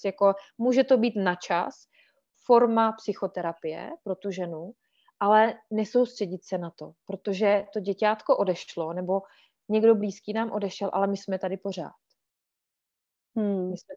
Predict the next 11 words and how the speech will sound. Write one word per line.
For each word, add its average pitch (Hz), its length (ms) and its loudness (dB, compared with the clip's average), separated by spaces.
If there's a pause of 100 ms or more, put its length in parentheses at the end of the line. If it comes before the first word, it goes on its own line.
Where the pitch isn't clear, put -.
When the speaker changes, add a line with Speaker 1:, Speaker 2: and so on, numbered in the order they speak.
(100)
Speaker 1:
tady 185 120 -2
zůstali 180 500 -6 (140)
a 175 80 -2
záleží, 175 480 0
jak 190 140 0 (420)
Speaker 2:
Hmm. 240 100 -6
Speaker 1:
kvalitně 190 400 0
to 180 120 -10
budeme 180 360 -2
prožívat. 165 480 -10 (1160)
Speaker 2:
Hmm, 196 380 -2